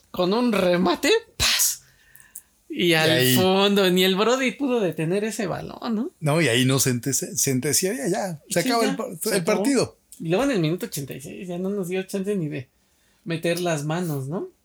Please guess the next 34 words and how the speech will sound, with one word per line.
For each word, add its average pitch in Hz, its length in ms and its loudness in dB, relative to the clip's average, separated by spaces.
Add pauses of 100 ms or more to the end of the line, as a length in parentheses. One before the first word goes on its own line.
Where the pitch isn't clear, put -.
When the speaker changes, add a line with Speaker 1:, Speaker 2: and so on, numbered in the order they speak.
(220)
Speaker 1:
Y 185 140 0
una 196 180 2
vez 175 240 0
más, 240 480 -2
México 190 680 -4
se - 160 -14
queda 165 220 -2
en 143 100 -2
el 139 120 -4
camino. 113 200 2
Speaker 2:
Quedaba 123 640 4
otra 110 360 0
vez 113 280 2
allí. 117 520 0 (680)
Pero, 147 460 2 (420)
Speaker 1:
Ujú. 151 180 -2
Speaker 2:
interesantemente, 175 960 2 (480)
sí, 147 240 2
Francia 135 360 2
noventa 127 280 0
y 123 60 2
ocho 127 220 0
fue 123 340 0
una 127 380 2
de 107 120 -2
las 95 200 -2
mejores 117 340 -2
participaciones 110 960 -2
de 95 120 -6
México 113 400 -4
en 113 40 -2
los 107 120 -4
mundiales. 120 640 -2 (200)
Speaker 1:
Sí. 233 280 -2